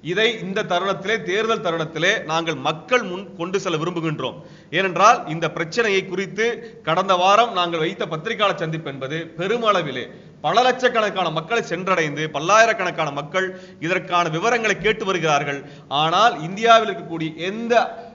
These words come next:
அ, அரசியல் கட்சியினுடைய தலைவரும் அமைச்சர்களும் இதுக்கு மறுப்பாக இதுவரை அறிக்கை வெளியிடவில்லை என்பதை நாங்கள் ஆதாரபூர்வமாக சொல்லிக்கொள்ள விரும்புகிறோம். இதை குறித்த எந்த விதத்தையும், எந்த, எந்த விவாதத்திற்கும் மே பதினேழு இயக்கம் தயாராக இருக்கிறது.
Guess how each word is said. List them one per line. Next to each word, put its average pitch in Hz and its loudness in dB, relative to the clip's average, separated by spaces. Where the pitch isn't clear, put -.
அ, 147 2
அரசியல் 220 -2
கட்சியினுடைய 180 -6
தலைவரும் 156 -2
அமைச்சர்களும் 175 -2
இதுக்கு 170 -8
மறுப்பாக 160 4
இதுவரை 180 0
அறிக்கை 180 0
வெளியிடவில்லை 156 0
என்பதை 175 0
நாங்கள் 151 -2
ஆதாரபூர்வமாக 190 4
சொல்லிக்கொள்ள 135 -8
விரும்புகிறோம். 104 -14
இதை 165 -2
குறித்த 226 -2
எந்த 220 0
விதத்தையும், 208 -4
எந்த, 208 0
எந்த 190 -4
விவாதத்திற்கும் 175 0
மே 180 4
பதினேழு 208 0
இயக்கம் 180 -4
தயாராக 190 2
இருக்கிறது. - -6